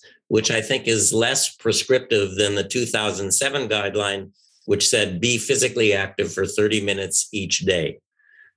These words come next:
And I think the evidence is really quite clear that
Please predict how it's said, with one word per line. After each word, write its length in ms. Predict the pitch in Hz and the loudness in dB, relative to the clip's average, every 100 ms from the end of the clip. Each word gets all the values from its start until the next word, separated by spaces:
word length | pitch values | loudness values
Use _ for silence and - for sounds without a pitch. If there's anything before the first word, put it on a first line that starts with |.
| - | -6
And 140 | 101 107 | -2 -2
I 100 | 107 | 0
think 300 | 151 143 - | -2 -2 -2
the 160 | 117 | -2
evidence 480 | 117 120 117 104 - | 0 0 0 0 0
is 220 | 101 92 | -2 -2
really 440 | 113 147 139 120 - | 2 4 4 0 -4
quite 360 | 123 123 - - | -2 -2 -4 -6
clear 460 | 127 113 85 - 98 _ _ _ - | 0 0 0 -4 -18 _ _ _ -6
that 400 | 107 104 101 - | 0 0 0 -6